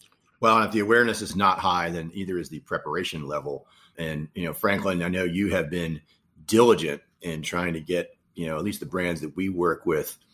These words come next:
you know, educated on this, ready to go, providing tools and resources and avenues for them to kind of, you know, inoculate themselves as best as possible.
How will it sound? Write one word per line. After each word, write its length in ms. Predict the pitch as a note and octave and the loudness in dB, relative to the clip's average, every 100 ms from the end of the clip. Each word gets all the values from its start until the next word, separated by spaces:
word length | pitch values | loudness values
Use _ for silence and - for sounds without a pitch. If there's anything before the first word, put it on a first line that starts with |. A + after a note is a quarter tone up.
| _ _ _ - - _ _ | _ _ _ -20 -20 _ _
you 80 | F#2+ | -4
know, 120 | C2 - | -4 2
educated 480 | A2+ G2+ B2 G#2+ F#2+ | 2 4 4 6 4
on 220 | F#2 F#2 | 2 0
this, 360 | F#2 F2+ - - | -2 -2 -6 -10
ready 300 | F2+ G2+ G#2+ | -4 0 0
to 100 | F#2 | 0
go, 460 | F2 G2+ G2 F#2 E2+ | -2 0 2 0 -2
providing 500 | - F2+ G2+ G2 F2+ | -6 -4 -2 -2 -4
tools 480 | - B2 G#2 F2+ F2 | -4 -2 0 -2 -6
and 160 | F#2+ | -10
resources 680 | E2+ A2 G#2+ G#2+ G2 - E2 | -2 -2 0 0 -2 -2 -8
and 100 | E2+ | -6
avenues 560 | D2 F#2 G2 F#2 F#2 E2+ | -2 -2 -2 -4 -6 -8
for 220 | - F#2 | -8 -6
them 340 | E2+ E2+ E2+ F2 | -4 -4 -6 -8
to 300 | - F2 D#2+ _ _ _ _ - | -8 -6 -8 _ _ _ _ -4
kind 180 | A2 F#2 | -2 -2
of, 80 | D#2+ | -4
you 80 | - | -4
know, 140 | F2+ D2+ - | -4 -6 -4
inoculate 640 | G2+ G2+ A2 - G#2+ F2+ - | 2 4 2 2 -2 -2 -4
themselves 500 | F2 - F#2 F2+ E2 | -8 -4 -4 -2 -6
as 80 | |
best 320 | - F#2 G2 - | -6 -4 -4 -6
as 60 | |
possible. 520 | - F#2+ A2 - F2+ | 2 4 4 0 -8